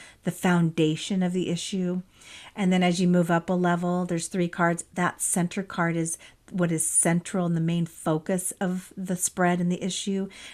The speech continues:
And the top card is always a little peek into the future. So I, I just think it's beautiful. Pre-, uh, past to present, left to right, just so you guys know, that's kind of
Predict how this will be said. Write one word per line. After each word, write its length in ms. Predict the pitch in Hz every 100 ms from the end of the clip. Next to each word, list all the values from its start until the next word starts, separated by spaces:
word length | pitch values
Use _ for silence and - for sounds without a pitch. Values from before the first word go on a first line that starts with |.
| -
And 220 | 180 170
the 80 | 170
top 300 | - 160 -
card 200 | 165 160
is 160 | 151 -
always 320 | 160 160 160
a 80 | 160
little 220 | 165 160
peek 420 | - 180 170 - - - -
into 340 | 180 165 185
the 120 | 165
future. 560 | 160 175 156 - - - -
So 160 | 202 -
I, 160 | 202 208
I 100 | 214
just 220 | 262 254
think 240 | 226 220
it's 240 | 196 190 -
beautiful. 580 | 185 185 170 - 147 - - - - _
Pre-, 200 | - 233
uh, 300 | 214 214 196
past 380 | 185 240 240 254
to 40 | 233
present, 560 | 240 247 233 240 226
left 260 | 214 208 -
to 60 | 202
right, 300 | 170 165 - _
just 220 | 190 -
so 80 | 175
you 120 | 170
guys 260 | 160 160 165
know, 80 |
that's 180 | 151 151
kind 180 | - 165
of 200 | 156 -